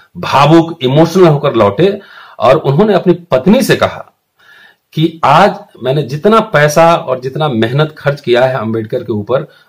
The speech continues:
वो सारा पैसा, वो सारा कुछ वसूल हो गया, वो वापस आ गया।" इतना वो प्रभावित हुए अंबेडकर के भाषण से। उसके बाद उन्होंने,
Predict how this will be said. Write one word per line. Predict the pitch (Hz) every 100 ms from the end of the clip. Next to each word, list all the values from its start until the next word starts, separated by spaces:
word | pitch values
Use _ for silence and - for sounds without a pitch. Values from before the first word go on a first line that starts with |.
| -
वो |
सारा | 107 - 127 139
पैसा, | 147 - 110 120 131
वो | -
सारा | 104 - 110 113
कुछ | 117 110
वसूल | 87 80 - 90
हो | 82
गया, | 73 - -
वो | 90 92
वापस | 104 110 107 -
आ | 80
गया।" | 85 80 - - -
इतना | 151 185 202
वो | 185 160 196 196 - -
प्रभावित | 110 135 147 147
हुए | 131
अंबेडकर | 127 117 113 113
के | 107
भाषण | 90 92 98 92
से। | 95 - _ _ _ -
उसके | 156 - 202
बाद | 165 165 160 139
उन्होंने, | 143 156 139 139